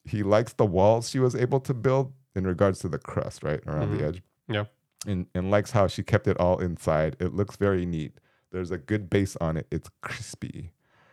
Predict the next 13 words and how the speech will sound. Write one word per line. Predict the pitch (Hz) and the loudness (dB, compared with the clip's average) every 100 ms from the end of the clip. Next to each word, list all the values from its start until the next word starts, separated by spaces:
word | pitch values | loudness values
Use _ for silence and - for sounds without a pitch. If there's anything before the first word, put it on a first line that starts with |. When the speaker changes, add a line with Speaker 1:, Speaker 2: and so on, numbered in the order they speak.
| _ _ - | _ _ -2
Speaker 1:
Okay. | 143 - - _ _ _ _ - | 2 2 0 _ _ _ _ 0
Prue | 180 262 | 4 4
says | 330 214 180 | 4 4 2
she | 151 | 0
doesn't | 113 123 147 165 | 4 4 4 0
get | 151 | 0
all | - 120 | 4 4
of | 135 | 6
the | 117 | 2
flavors | - 117 113 95 | 2 4 4 4
except | 95 - - - | 2 -2 0 0
the | 98 | 0
chili. | 92 - - 131 98 71 | -2 -2 2 4 2 0